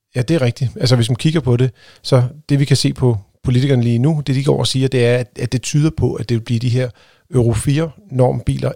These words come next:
eller ældre, øh, som, som vil have begrænset, øh, mulighed for at køre i de større danske byer. Men der er jo måske også en,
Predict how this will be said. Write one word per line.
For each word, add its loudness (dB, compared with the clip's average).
eller 0
ældre, 0
øh, -2
som, -2
som -2
vil 0
have 2
begrænset, 0
øh, 0
mulighed 2
for 0
at -8
køre 0
i -2
de -4
større 0
danske -4
byer. -4
Men 0
der -2
er 2
jo 0
måske -2
også 2
en, 0